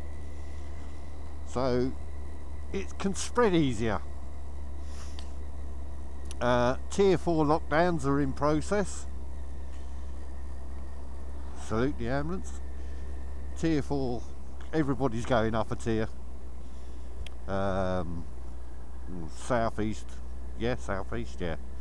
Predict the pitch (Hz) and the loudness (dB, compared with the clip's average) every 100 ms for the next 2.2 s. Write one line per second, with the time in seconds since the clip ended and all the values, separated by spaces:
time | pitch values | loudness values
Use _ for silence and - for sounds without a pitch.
0 | - - - - 117 107 113 104 101 107 | -2 -2 -2 0 0 2 0 0 0 0
1 | 104 107 101 101 104 101 110 110 - 104 | 2 2 0 0 0 0 0 0 0 -2
2 | 104 107 | -2 -2